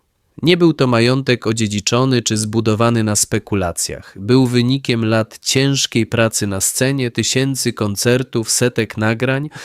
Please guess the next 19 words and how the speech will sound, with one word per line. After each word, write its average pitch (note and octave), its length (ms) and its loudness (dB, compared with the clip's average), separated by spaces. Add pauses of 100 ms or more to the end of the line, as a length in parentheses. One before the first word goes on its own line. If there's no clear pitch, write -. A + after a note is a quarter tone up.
(200)
a A2 100 -4
także B2+ 420 0
decyzji, B2 580 0
które A#2 260 0
wymagały G#2+ 600 0
odwagi. G2+ 600 -4 (380)
Z G#2 140 -4
biegiem C3+ 380 0
lat C#3+ 360 0
to, C#3+ 140 2
co B2 180 -2
posiadał, A#2 680 -2
stawało B2+ 540 2
się B2 200 0
nie A2+ 140 0
tylko E3 360 0
dowodem A#2+ 480 2
jego A2 200 0
statusu, G#2 720 -2